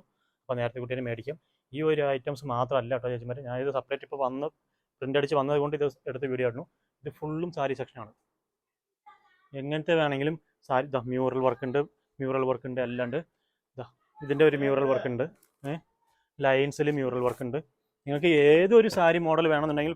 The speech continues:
കോൺ-, താഴെ കാണുന്ന അല്ലെങ്കിൽ ഡിസ്പ്ലേ കാണുന്ന നമ്പറിൽ ബന്ധപ്പെട്ടാൽ മതി. ലോ റേഞ്ച് മുതൽ ഹൈ റേഞ്ച് വരെ നമുക്ക് അവൈലബിൾ ആണ്. ഇപ്പുറത്ത് നോക്കുകയാണെങ്കിൽ എംബ്രോയിഡറി വർക്ക്, ഞാൻ ഇന്ന് സെപ്പറേറ്റ് ഒരു നാളെ അല്ലെങ്കിൽ ടു ഡേയ്സിൽ,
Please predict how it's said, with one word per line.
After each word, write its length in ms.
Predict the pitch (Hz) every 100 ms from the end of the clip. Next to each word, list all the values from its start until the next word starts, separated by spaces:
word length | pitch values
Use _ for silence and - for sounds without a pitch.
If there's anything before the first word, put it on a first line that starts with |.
| 139
കോൺ-, 200 | 135 127
താഴെ 220 | 131 135 143
കാണുന്ന 200 | 135 147
അല്ലെങ്കിൽ 200 | 135 151 135
ഡിസ്പ്ലേ 260 | - 139 139
കാണുന്ന 200 | 131 135
നമ്പറിൽ 240 | 127 123 139 127
ബന്ധപ്പെട്ടാൽ 380 | 123 - - 120
മതി. 120 | 104 - - _ _ -
ലോ 80 | 135 147 170
റേഞ്ച് 180 | 160 156
മുതൽ 100 | 156 135
ഹൈ 100 | 127
റേഞ്ച് 200 | 135 135 135
വരെ 100 | 127
നമുക്ക് 180 | 120 135
അവൈലബിൾ 280 | 113 113 110 110
ആണ്. 100 | _ _ _ _ -
ഇപ്പുറത്ത് 240 | - 185 160
നോക്കുകയാണെങ്കിൽ 360 | 143 143 143 135
എംബ്രോയിഡറി 320 | 131 131 127
വർക്ക്, 180 | 120 127 -
ഞാൻ 80 | 127 143
ഇന്ന് 120 | 147 147
സെപ്പറേറ്റ് 320 | - 156 151
ഒരു 60 | 147
നാളെ 180 | 139 151 151
അല്ലെങ്കിൽ 260 | 147 160 160 143
ടു 80 | 160 165
ഡേയ്സിൽ, 220 | 156 165